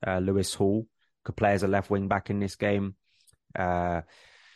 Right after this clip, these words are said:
which, which would be interesting. I think it'd be nice to see again. Um, <sighs>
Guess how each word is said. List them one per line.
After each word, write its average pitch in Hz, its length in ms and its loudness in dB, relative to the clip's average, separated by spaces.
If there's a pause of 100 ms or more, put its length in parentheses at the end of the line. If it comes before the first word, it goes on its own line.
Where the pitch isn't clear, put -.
(280)
which, - 280 -2
which 104 180 0
would 85 100 -4
be 98 140 4
interesting. 101 480 0
I 98 80 -2
think 92 160 -4
it'd 85 100 -2
be 98 80 0
nice 101 280 0
to 98 80 -6
see 98 360 2
again. 98 560 -2 (340)
Um, 87 760 -2 (1300)
<sighs> - 0 -